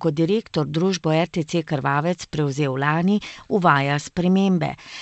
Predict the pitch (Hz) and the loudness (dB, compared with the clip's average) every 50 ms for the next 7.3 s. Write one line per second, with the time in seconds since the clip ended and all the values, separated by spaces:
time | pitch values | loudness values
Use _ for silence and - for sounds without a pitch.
0 | - - - - - 175 202 214 - - 277 269 269 269 240 - 208 175 170 160 | -16 -16 -10 -6 0 2 2 2 4 2 2 2 2 2 2 2 2 2 2 2
1 | - - 180 165 - - 185 175 202 208 - - 185 156 - 156 151 - - 151 | 0 -2 -4 -2 -2 -2 -2 0 0 -2 -2 -4 -6 -6 -6 -6 -8 -8 -6 -4
2 | 147 147 160 170 190 208 - - 262 262 247 247 - 202 175 165 156 156 156 156 | -2 0 2 2 0 0 -2 -2 0 0 0 0 2 2 2 2 2 2 0 0
3 | - 220 220 208 180 160 147 165 160 165 175 196 202 196 - - - 208 202 175 | 0 0 0 0 0 0 0 2 2 2 2 0 0 -2 -4 -4 -2 -2 -2 -2
4 | - 156 147 160 151 165 165 156 - - 160 170 190 208 - - 202 185 175 160 | -4 -4 -4 -4 -2 -4 -6 -6 -6 -4 -2 -2 -2 -2 -2 -2 -2 0 0 0
5 | 143 151 147 - - 170 170 160 160 147 139 135 - 160 147 151 175 208 220 - | 0 -2 -4 -4 -2 -2 0 0 0 -2 -2 -4 -4 -2 0 0 0 0 -2 -2
6 | - - 254 233 - - - - - - - - - 202 196 190 180 165 156 156 | -4 -6 -6 -6 -8 -10 -14 -14 -12 -14 -12 -6 -2 2 2 4 4 4 2 2
7 | 156 - - 208 196 185 | 0 0 0 2 2 4